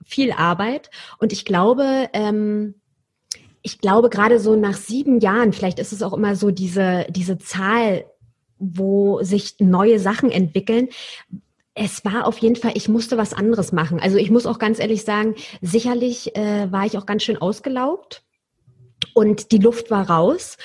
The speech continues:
Und trotzdem, dass die Luft raus war, habe ich gemerkt, äh, ich habe auf einmal, ich habe mir zu Weihnachten von meinem Mann eine Klarinette gewünscht und, äh, habe mir selber beigebracht, Klarinette zu spielen. Und jeder hätte denken können, okay, also ich hatte echt andere Sachen zu tun.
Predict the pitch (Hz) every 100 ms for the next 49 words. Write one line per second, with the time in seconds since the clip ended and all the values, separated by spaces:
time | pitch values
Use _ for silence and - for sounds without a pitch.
0 | - - 214 - - 285 - - 262 247
1 | 226 - 208 226 - - 175 262 - 190
2 | 202 233 214 208 - 208 180 202 240 -
3 | 214 214 208 - - - 185 208 220 -
4 | 208 208 202 202 208 - - - - 190
5 | 196 208 202 190 190 185 - 185 208 254
6 | - 247 233 214 196 196 196 220 - 196
7 | 196 190 311 190 160 175 233 - - -
8 | - - - 214 220 220 214 214 214 208
9 | 185 208 - - 214 208 196 185 185 202
10 | 240 190 214 233 214 196 - 196 196 196
11 | 262 214 - - - - 180 175 175 196
12 | 214 202 208 202 185 - 202 - - 214
13 | - 226 214 180 185 190 202 - 180 -
14 | 220 254 170 165 180 202 - 196 233